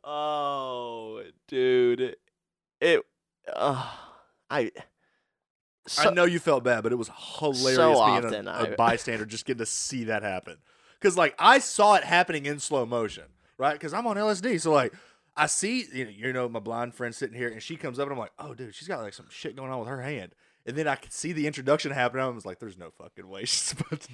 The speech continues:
Speaker 2: do this. There's no fucking way." And then she did. She starts sticking that little mangled rat claw out to you. Uh, and as soon as you grabbed it, I knew it was over.
Speaker 1: That was a great night.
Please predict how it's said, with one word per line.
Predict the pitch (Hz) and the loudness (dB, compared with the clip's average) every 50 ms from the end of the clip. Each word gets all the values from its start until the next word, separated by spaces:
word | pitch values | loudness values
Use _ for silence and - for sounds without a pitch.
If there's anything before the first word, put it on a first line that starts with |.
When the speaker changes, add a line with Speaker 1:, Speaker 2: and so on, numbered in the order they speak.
| - - | -6 -2
Speaker 2:
do | 147 143 | -2 -2
this. | 120 123 123 117 _ _ _ | -2 -6 -10 -12 _ _ _
There's | - 151 139 131 | -6 -6 -4 -4
no | 139 135 131 | -6 -8 -6
fucking | - 139 127 123 - 127 117 | -6 -8 -10 -8 -10 -10 -8
way." | 117 120 120 | -8 -8 -6
And | 120 120 | -8 -8
then | 131 131 | -10 -10
she | - 147 143 | -10 -12 -10
did. | 127 139 135 127 110 - 190 226 269 285 269 226 | -6 -6 -6 -6 -6 -10 -14 -14 -14 -14 -14 -14
She | - 202 180 | -14 -12 -4
starts | 165 180 151 147 - | -2 -2 -2 -2 -6
sticking | - - _ 170 156 - - 156 143 | -12 -10 _ -8 -8 -6 -6 -4 -2
that | 143 139 135 | -2 -2 0
little | 143 147 139 131 123 | 0 0 0 0 -2
mangled | 120 120 123 123 120 120 131 135 127 127 123 110 104 101 104 | -4 -6 -8 -4 -4 -4 -4 -2 -2 -4 -4 -4 -6 -10 -6
rat | 104 110 107 113 117 - | -4 -2 -2 -2 -4 -8
claw | - - 147 123 113 113 117 | -8 -4 0 2 2 4 4
out | 113 127 127 127 - | 4 4 2 2 0
to | - - 175 175 | 4 6 6 6
you. | 170 151 175 156 - - _ _ _ _ 185 214 - - - _ _ _ _ _ _ _ _ _ _ _ _ _ _ _ _ _ _ _ _ _ _ _ _ _ _ _ _ _ _ - | 8 6 4 4 2 -2 _ _ _ _ -20 -20 -20 -20 -20 _ _ _ _ _ _ _ _ _ _ _ _ _ _ _ _ _ _ _ _ _ _ _ _ _ _ _ _ _ _ -10
Uh, | 113 107 95 87 87 92 - - _ _ _ _ _ | -8 -8 -6 -8 -10 -14 -18 -20 _ _ _ _ _
and | 117 110 | -14 -14
as | 110 | -10
soon | - 131 123 | -8 -8 -8
as | 113 110 | -6 -6
you | 110 | -6
grabbed | 98 107 107 101 98 92 | -4 -2 -2 -2 -2 -4
it, | 92 | -8
I | 95 92 | -10 -10
knew | 92 95 92 87 | -10 -10 -12 -12
it | 80 | -12
was | 87 92 | -14 -14
over. | 95 85 90 85 90 - _ _ _ _ _ _ _ _ _ _ _ _ _ _ _ _ _ _ - | -14 -14 -14 -16 -18 -20 _ _ _ _ _ _ _ _ _ _ _ _ _ _ _ _ _ _ -10
Speaker 1:
That | 175 175 | -10 -10
was | 165 139 | -10 -10
a | 139 | -14
great | 120 147 123 117 101 | -16 -16 -16 -16 -16
night. | 113 127 131 123 107 | -16 -18 -18 -18 -20